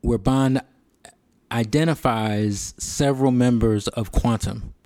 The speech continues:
having this meeting in the midst of, you know, a couple thousand people in a stadium. And he's pursued.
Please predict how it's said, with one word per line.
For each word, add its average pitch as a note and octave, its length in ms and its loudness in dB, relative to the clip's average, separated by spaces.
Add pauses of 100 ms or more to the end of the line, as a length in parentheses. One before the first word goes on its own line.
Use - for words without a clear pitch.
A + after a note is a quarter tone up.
(260)
having B2 560 2
this A2+ 200 2
meeting A#2+ 500 4
in A#2 180 -2
the G#2+ 80 0
midst A#2 680 2
of, G#2 560 -4 (220)
you G#2+ 160 -8
know, G2 340 -4 (520)
a - 20 -20
couple - 260 -4
thousand A2+ 340 0
people A2 360 2
in G2+ 80 2
a F#2+ 40 0
stadium. G2+ 600 -2 (960)
And A#2+ 800 0
he's D#3 340 -2
pursued. A#2+ 680 0